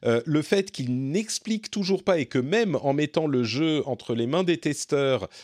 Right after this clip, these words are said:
pendant, on va dire, une, euh, une petite heure, je crois que c'était une demi-heure, une heure, même, c'est-à-dire qu'ils, ils ne veulent pas montrer, euh, la boucle de gameplay au-delà de la boucle de gameplay moment to moment, donc, euh, immédiate,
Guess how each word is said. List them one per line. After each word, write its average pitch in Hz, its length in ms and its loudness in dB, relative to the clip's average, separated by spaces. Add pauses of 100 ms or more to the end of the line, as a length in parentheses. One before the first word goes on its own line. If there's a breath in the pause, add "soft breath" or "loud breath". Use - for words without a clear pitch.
(120 loud breath)
pendant, 123 600 2
on 104 60 -2
va 101 160 2
dire, 113 500 0
une, 101 280 -4
euh, 95 640 -4
une 101 220 -8
petite 156 420 -4
heure, 185 120 0
je - 40 -8
crois 135 100 0
que - 80 -4
c'était 113 200 0
une 117 100 -2
demi-heure, 135 320 0
une 110 140 -4
heure, 175 200 0 (400 loud breath)
même, 156 540 -2
c'est-à-dire 143 400 0
qu'ils, 101 540 -6
ils 104 240 -6 (160)
ne 113 180 0
veulent 180 340 0
pas 147 300 0 (220 soft breath)
montrer, 127 680 2
euh, 104 180 2
la 104 140 2
boucle 120 200 -8
de 117 80 2
gameplay 117 540 2 (240 loud breath)
au-delà 147 320 2
de 120 80 0
la 104 80 0
boucle 104 240 -4
de 110 60 2
gameplay 107 580 2
moment 120 340 2
to 117 160 -4
moment, 110 320 0
donc, 117 340 -4
euh, 98 160 2
immédiate, 113 540 -2